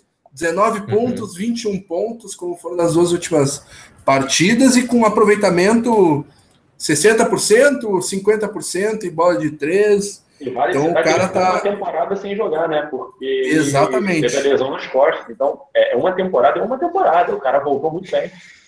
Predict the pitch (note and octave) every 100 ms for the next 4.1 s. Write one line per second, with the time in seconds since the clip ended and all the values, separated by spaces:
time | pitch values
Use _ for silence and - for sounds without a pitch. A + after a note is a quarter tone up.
0 | _ _ _ _ _ _ _ _ _ _
1 | - G2+ F#2+ B2+ C3+ B2 C#3 D3+ C3 -
2 | - - _ - - _ _ G3 A#3 C4
3 | C4 - - - - - D#3 D3+ D3+ D#3+